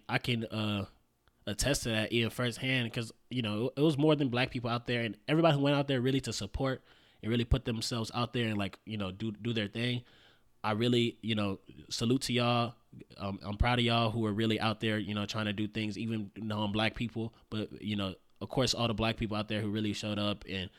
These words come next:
showed out, I really appreciate y'all. But yeah, there's some, you know, there's some non-black people, and p-, particularly what I saw, it was, it was usually white people who are just out there just doing nonsense though. And I'm like, "Bro,"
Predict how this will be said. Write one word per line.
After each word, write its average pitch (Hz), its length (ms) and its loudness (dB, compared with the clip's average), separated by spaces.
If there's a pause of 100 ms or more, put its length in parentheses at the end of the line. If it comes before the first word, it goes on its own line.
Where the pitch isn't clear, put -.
(100)
showed 107 280 0
out, 107 240 4
I 98 100 -4
really 101 460 -2
appreciate 120 540 0
y'all. 131 240 0 (360)
But 110 120 0
yeah, 127 260 6
there's 123 200 -2
some, 120 280 0 (300)
you 117 120 -4
know, 117 120 0
there's 120 140 0
some 113 160 0
non-black 120 500 2
people, 123 400 -2 (540)
and 110 200 0
p-, - 140 -16
particularly 170 420 4
what 127 100 4
I 151 100 4
saw, 139 380 2
it 123 60 -2
was, 123 120 0
it 113 120 -6
was 110 140 -2
usually 123 440 0
white 113 300 0
people 117 500 -2
who 123 160 -4
are 113 80 -2
just 113 220 -6
out 123 200 -2
there 113 140 0
just 107 200 -4
doing 110 240 0
nonsense 107 440 -2
though. 87 240 -6 (560)
And 113 80 -4
I'm 123 100 0
like, 110 180 0
"Bro," 120 280 2